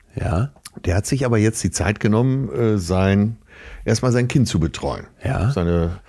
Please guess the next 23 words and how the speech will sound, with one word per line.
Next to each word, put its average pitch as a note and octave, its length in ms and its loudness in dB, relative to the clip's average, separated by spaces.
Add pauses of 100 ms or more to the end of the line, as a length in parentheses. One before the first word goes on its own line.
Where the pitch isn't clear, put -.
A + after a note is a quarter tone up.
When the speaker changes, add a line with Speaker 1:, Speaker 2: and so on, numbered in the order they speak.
(120)
Speaker 2:
Frau G2 280 0
ist E2 140 -4
Ärztin, F3+ 720 0 (480)
die - 40 -6
macht G#2 160 -2
gerade E2 180 0
ihren D#2+ 160 -4
Facharzt C#3+ 580 -2
und, A#2 480 0
äh, G#2+ 320 4
er A#2+ 100 4
hat B2+ 120 -2
sich A#2 240 0
jetzt A2+ 220 -2
einfach G2+ 240 0
Zeit G2 260 0
fürs - 180 -2
Kind E2+ 220 0
genommen C2+ 300 -6
und F2 180 2
lebt A2 400 4
das - 200 -4
auch - 240 -4